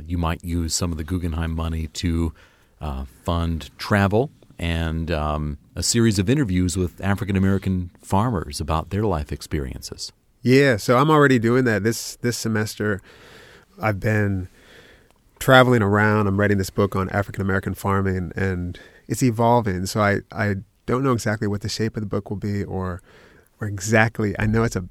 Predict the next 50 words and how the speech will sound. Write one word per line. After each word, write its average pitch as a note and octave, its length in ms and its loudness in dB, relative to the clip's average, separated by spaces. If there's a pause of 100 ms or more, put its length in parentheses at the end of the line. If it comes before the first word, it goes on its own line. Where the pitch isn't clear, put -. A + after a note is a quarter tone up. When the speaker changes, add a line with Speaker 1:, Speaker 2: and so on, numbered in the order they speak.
(140)
Speaker 2:
African-American G#2 640 0
farming F#2 340 -4
is F#2 120 -8
the - 100 -12
big F#2+ 220 -8
question, - 680 -10 (200)
um, F#2 440 -6
or G#2+ 80 -6
Speaker 1:
Do G2+ 60 0
you, G#2 60 2
Speaker 2:
concern. - 580 -8
Speaker 1:
do G#2+ 80 2
you F#2+ 120 4
not F2+ 240 0
know F#2 180 0
whether F2 340 -2
it F#2+ 60 -4
will F2 100 -6
be E2 160 -4
fiction - 400 -4
or F2 40 0
nonfiction? F#2+ 600 -4 (100)
Speaker 2:
It B2 80 2
will D3+ 220 8
be E3 160 8
a A#2+ 60 8
kind A2+ 260 2
of A2 60 -2
nonfiction A2+ 580 -2
book A#2 180 -4
for G#2+ 120 -6
sure. A2+ 460 -4 (280)
Um, F2+ 480 -2 (480)
and G2+ 460 2
it G#2 140 0
will G2 480 0
in G2+ 120 -6
some G#2 240 -2
way G2 200 -2
incorporate F#2+ 640 -4
some - 160 -10
of F#2 60 -6
these F2+ 140 -8
travels F#2+ 580 -8
that F#2+ 340 -12
I've F#2+ 160 -6
been, F#2+ 360 -10
I've F2+ 140 -10
been F#2 160 -10
doing. F#2+ 340 -10